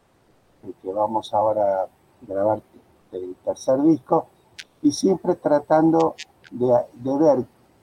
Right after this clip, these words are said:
qué es lo que pasa, si hay una correspondencia directa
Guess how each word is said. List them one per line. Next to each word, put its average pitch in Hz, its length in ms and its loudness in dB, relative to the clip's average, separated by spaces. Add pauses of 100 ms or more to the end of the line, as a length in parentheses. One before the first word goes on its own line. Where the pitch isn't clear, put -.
(680)
qué 190 180 4
es 165 40 0
lo 147 220 0
que 123 120 -4
pasa, 131 540 0 (460)
si - 260 -2
hay 139 160 6
una 131 280 4
correspondencia 123 1000 0
directa 113 680 -2